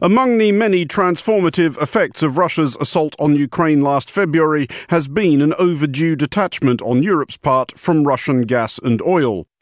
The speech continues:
A little over a year ago, Germany, to name one country, got half its gas and a third of its oil from Russia. It now gets none, and yet Germany's lights have stayed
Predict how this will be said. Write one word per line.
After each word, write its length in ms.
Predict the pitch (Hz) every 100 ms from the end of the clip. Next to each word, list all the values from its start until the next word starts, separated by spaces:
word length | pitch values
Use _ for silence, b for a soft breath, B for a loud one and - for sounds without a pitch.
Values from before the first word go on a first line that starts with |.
| B B B
A 80 | 113
little 280 | 143 156 151
over 280 | 160 143
a 60 | 160
year 280 | 156 185 190
ago, 320 | 160 202 208
Germany, 640 | 147 214 254 196 135 110
to 180 | 95 131
name 380 | 117 143 139 127
one 240 | 165 180
country, 460 | - 147 139 175 165
got 260 | 139 180 -
half 340 | 196 214 -
its 200 | 131 -
gas 400 | 131 147 180 -
and 160 | 170 170
a 40 |
third 340 | - 170 180
of 100 | 170
its 160 | 180 -
oil 340 | 214 196 123
from 240 | - 123 123
Russia. 380 | 117 - 104 - B B B 117
It 160 | 123
now 260 | 131 135 127
gets 360 | 113 113 -
none, 480 | 117 156 196 156 170 B B
and 220 | - 208 160
yet 320 | 180 - - -
Germany's 640 | 127 160 147 147 143 120
lights 460 | 123 120 - - -
have 260 | 113 107
stayed 400 | - - 98 98